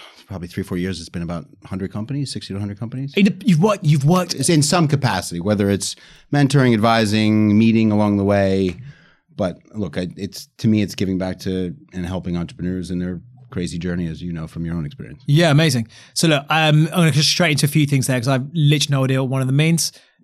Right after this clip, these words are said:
Speaker 2: Distressed debt.
Speaker 1: <clears throat> So good example, as I'm sure you know, the cable company Virgin Media,
Speaker 2: Oh,
Speaker 1: which
Speaker 2: yeah, I
Speaker 1: used
Speaker 2: do,
Speaker 1: to be
Speaker 2: yeah.
Speaker 1: N T L, N T L and Telwest. When I moved here, over-levered, went through bankruptcy, restructuring. So basically, it's sometimes good business is bad balance sheet.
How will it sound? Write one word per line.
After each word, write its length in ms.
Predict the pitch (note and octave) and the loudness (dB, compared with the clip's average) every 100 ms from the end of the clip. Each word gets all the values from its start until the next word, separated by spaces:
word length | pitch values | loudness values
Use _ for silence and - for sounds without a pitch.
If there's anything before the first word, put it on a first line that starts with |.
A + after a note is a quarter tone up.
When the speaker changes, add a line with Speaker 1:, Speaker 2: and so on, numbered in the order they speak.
| _ | _
Speaker 2:
Distressed 420 | D3 - D#3+ - | 0 2 2 0
debt. 300 | D3 G#2+ - - - - _ _ _ - | -2 -6 -10 -20 -20 -20 _ _ _ -6
Speaker 1:
<clears throat> 180 | A#2+ D3 | -4 -4
So 460 | - A2+ A2 G#2+ | 0 4 4 4
good 180 | F#2+ A#2+ | 2 2
example, 640 | G#2 A2 G#2 G#2 G#2 G2 | 2 2 0 2 0 0
as 120 | F2+ | -2
I'm 120 | F#2 D#2 | -6 -6
sure 180 | - | -4
you 140 | F2+ F2 | -2 -2
know, 100 | F2+ | -4
the 80 | E2 | -4
cable 280 | F#2+ F2 | -2 -2
company 300 | E2 F#2 E2+ | -2 -2 0
Virgin 300 | D#2 F2 E2 | 0 0 2
Media, 320 | F2 F2+ G2+ - _ _ - | 2 2 0 -4 _ _ -2
Speaker 2:
Oh, 60 | D3+ | 2
Speaker 1:
which 80 | |
Speaker 2:
yeah, 80 | F3 | 4
I 40 | F3 | 6
Speaker 1:
used 120 | F#3 | 4
Speaker 2:
do, 20 | |
Speaker 1:
to 40 | D3 | 4
be 60 | |
Speaker 2:
yeah. 60 | G2+ | 2
Speaker 1:
N 80 | F#2+ | 2
T 100 | G#2 | 2
L, 180 | F#2 F2+ | 0 0
N 120 | F#2+ F2+ | -2 0
T 120 | F#2+ | 0
L 100 | E2+ | 0
and 100 | D#2 | 0
Telwest. 460 | F#2 G2 G2+ F2+ | 0 2 0 -2
When 80 | E2+ | -2
I 40 | E2 | 0
moved 200 | F2 - | 0 0
here, 340 | F#2+ F2+ F2 _ _ _ _ - | 0 0 -4 _ _ _ _ -8
over-levered, 720 | F#2 G2+ C#3 C3+ C3 A2+ G2+ _ _ | -2 2 4 4 2 0 -6 _ _
went 160 | F#2 E2+ | -12 -8
through 120 | F2 | -4
bankruptcy, 640 | G2 F#2 F2+ - F#2 F2 | -2 -2 -6 -4 -2 -2
restructuring. 640 | D#2+ - A2 - F2 E2+ - _ _ | -4 -4 -4 -4 -4 -4 -8 _ _
So 120 | - | -4
basically, 300 | B2+ A#2+ A2 | -2 0 0
it's 160 | - - - _ - - | -2 -8 -20 _ -20 -10
sometimes 440 | - A2 A2 F#2+ | -6 -4 -4 -6
good 160 | F2 F#2+ | -4 -4
business 320 | G2 F#2 F2 | -4 -4 -8
is 100 | F#2 | -8
bad 220 | E2+ F#2+ F2 | -2 -2 0
balance 240 | G2+ A2 | -2 -2
sheet. 180 | C#3+ | -4